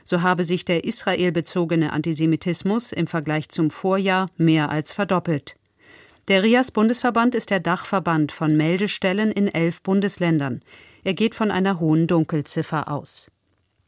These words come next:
In Köln ist ein großer Teil der Innenstadt gesperrt worden, damit drei Weltkriegsbomben entschärft werden können. In einem Umkreis von eintausend Metern um die Fundstelle im rechtsrheinischen Stadtteil Deutz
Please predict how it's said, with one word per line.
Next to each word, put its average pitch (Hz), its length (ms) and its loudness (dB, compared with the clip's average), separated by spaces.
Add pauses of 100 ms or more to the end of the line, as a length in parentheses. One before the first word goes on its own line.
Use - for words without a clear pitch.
(1200)
In 214 200 4
Köln 190 400 4
ist - 240 0
ein 175 240 4
großer 214 360 0
Teil 202 260 0
der 208 140 2
Innenstadt 196 540 0
gesperrt 180 560 -2
worden, 147 380 0 (320)
damit 185 380 0
drei 175 280 0
Weltkriegsbomben 165 1120 0
entschärft 170 560 -2
werden 147 240 0
können. 143 400 0 (360)
In 170 120 0
einem 160 220 2
Umkreis 180 420 0
von 175 180 0
eintausend 180 520 0
Metern 190 360 0
um 190 120 0
die 180 100 -2
Fundstelle 208 640 0
im 180 160 0
rechtsrheinischen 160 760 -2
Stadtteil 160 600 -2
Deutz 160 480 -2